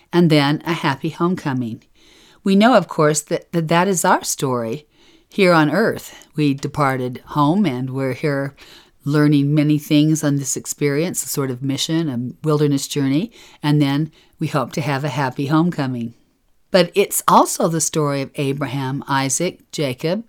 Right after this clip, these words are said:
and Joseph. We left the protection and shelter of our heavenly home to undertake a mission whose difficulties would be designed to purify us. And we head back to home sanctified and changed.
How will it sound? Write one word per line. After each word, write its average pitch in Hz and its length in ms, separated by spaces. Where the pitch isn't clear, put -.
and 127 480
Joseph. 170 800
We 180 120
left 185 360
the - 80
protection 170 600
and 143 140
shelter 165 360
of 196 100
our 190 100
heavenly 190 380
home 196 340
to - 120
undertake 196 440
a 151 80
mission 196 560
whose 165 260
difficulties 190 840
would 165 160
be 165 140
designed 151 840
to - 100
purify 135 720
us. - 320
And 170 280
we 175 200
head 160 300
back 180 260
to 165 100
home 147 460
sanctified 151 920
and 135 180
changed. 117 640